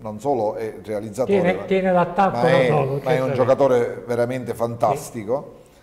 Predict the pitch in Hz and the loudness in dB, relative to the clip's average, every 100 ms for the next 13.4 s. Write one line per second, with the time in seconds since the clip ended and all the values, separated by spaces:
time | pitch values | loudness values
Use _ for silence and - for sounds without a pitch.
0 | _ _ - 127 127 123 123 127 - - | _ _ -2 2 4 4 4 2 -2 -8
1 | 156 196 196 190 - 135 143 - 139 120 | -4 -4 -2 0 0 0 -2 2 4 4
2 | 110 - 120 - 143 139 120 113 113 131 | 2 -6 -10 -6 -6 -4 -2 0 -2 -4
3 | 147 110 104 - 123 110 110 101 110 139 | -6 -4 -4 -6 -8 -8 -10 -12 -12 -12
4 | 113 101 113 135 110 101 - 139 175 - | -10 -8 -6 -6 -8 -10 -10 -10 -10 -14
5 | - - _ - 147 175 143 131 123 120 | -20 -20 _ -2 0 0 -2 -2 -2 0
6 | 117 113 110 127 143 120 107 110 107 101 | 0 0 0 -2 -4 -8 -6 -6 -6 -8
7 | 95 90 98 - 95 92 104 95 85 110 | -10 -10 -12 -12 -10 -8 -6 -6 -8 -10
8 | 107 - 127 117 110 92 - - - 175 | -12 -10 -10 -8 -8 -10 -14 -20 -2 2
9 | 147 - - - 135 131 147 127 107 110 | 2 -2 -14 -14 -6 -2 2 0 -2 -4
10 | 143 143 147 147 - 156 151 - 190 185 | -2 -2 -2 -2 -2 -4 -4 -2 0 0
11 | 143 127 120 147 147 135 127 117 - 127 | 2 0 0 -4 -2 -2 -2 -4 -2 0
12 | 120 123 123 113 113 113 120 117 113 107 | 0 0 -2 -2 -8 -4 -2 -2 -2 -4
13 | 104 98 113 104 | -8 -6 -2 -2